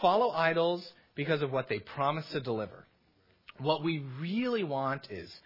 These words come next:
comfort or experience or some promise of meaning. We want to matter, and the idols we worship promise to deliver those things. So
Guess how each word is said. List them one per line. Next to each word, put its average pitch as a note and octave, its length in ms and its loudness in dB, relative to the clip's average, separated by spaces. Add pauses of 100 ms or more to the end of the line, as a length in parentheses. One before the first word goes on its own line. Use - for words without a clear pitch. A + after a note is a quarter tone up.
(160)
comfort D3+ 600 0 (220)
or A#2+ 180 0
experience E3 920 -4
or G2 340 -4 (180)
some E3+ 220 0
promise D#3+ 400 0
of A2+ 140 -2
meaning. D#3 640 -2 (440)
We G#3 140 2
want G3+ 260 2
to C#3+ 80 -6
matter, D3+ 580 2 (460)
and C3+ 240 0
the B2 220 2
idols F#3+ 400 2
we F3+ 100 0
worship D3 440 -2
promise E3+ 580 0
to D3 80 -8
deliver B2 420 -2
those G2+ 320 -6
things. - 460 -16 (1500)
So D3+ 400 6